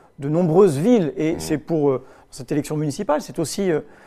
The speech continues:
Speaker 1: l'occasion de dire aux Françaises et aux Français, dans leur vie quotidienne, qu'un certain nombre, euh, de maires, souvent des, des femmes,
Speaker 2: Mmh.
Speaker 1: euh,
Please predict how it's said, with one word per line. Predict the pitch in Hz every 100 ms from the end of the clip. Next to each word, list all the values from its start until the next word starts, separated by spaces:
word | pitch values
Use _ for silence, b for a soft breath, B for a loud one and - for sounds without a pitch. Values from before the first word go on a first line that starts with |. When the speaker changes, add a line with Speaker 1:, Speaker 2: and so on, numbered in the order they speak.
| B B
Speaker 1:
l'occasion | 131 127 147 139 180
de | 135 131
dire | 160
aux | 143
Françaises | - 147 156 135
et | 147
aux |
Français, | 147 151 285
dans | 226 190
leur | 180
vie | 190
quotidienne, | 202 - 160 185 262
qu'un | 190
certain | 143 156 156
nombre, | 156 180 143 139 B B B -
euh, | 143 135
de | 123 135 127
maires, | 139 180 247 220 139 - B B -
souvent | - 143 151 139
des, | 147 135
des | 170
femmes, | 277 285 190 B B B
Speaker 2:
Mmh. | 76
Speaker 1:
euh, | 165